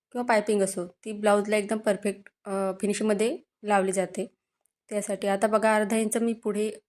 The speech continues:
अ, कापड सोडलेलं आहे आणि त्याच्यानंतर पाव इंचपेक्षा कमी अंतर घ्यायचं आणि ती पट्टी जी आहे ती अशी शिवून घ्यायची, म्हणजे आपल्याला कट्स मारायला जागा राहील एवढी राहू द्यायची. आता बघा नखाने प्रेस करायचं आणि पट्टी जी आहे ती आतल्या साईडने फोल्ड करायची.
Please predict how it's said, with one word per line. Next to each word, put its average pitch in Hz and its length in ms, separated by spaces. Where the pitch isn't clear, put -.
अ, 208 40
कापड 202 220
सोडलेलं 214 420
आहे 214 180
आणि 208 120
त्याच्यानंतर 226 440
पाव 226 280
इंचपेक्षा 226 400
कमी 233 280
अंतर 226 240
घ्यायचं 220 400
आणि 208 140
ती 208 140
पट्टी 208 400
जी 208 120
आहे 202 180
ती 196 120
अशी 196 180
शिवून 190 280
घ्यायची, 180 360
म्हणजे 202 180
आपल्याला 214 240
कट्स 214 300
मारायला 208 300
जागा 196 280
राहील 202 200
एवढी 185 240
राहू 196 180
द्यायची. 190 380
आता 208 200
बघा 214 180
नखाने 220 360
प्रेस 220 260
करायचं 214 480
आणि 202 200
पट्टी 214 380
जी 226 100
आहे 214 140
ती 214 120
आतल्या 208 300
साईडने 208 380
फोल्ड 190 200
करायची. 180 420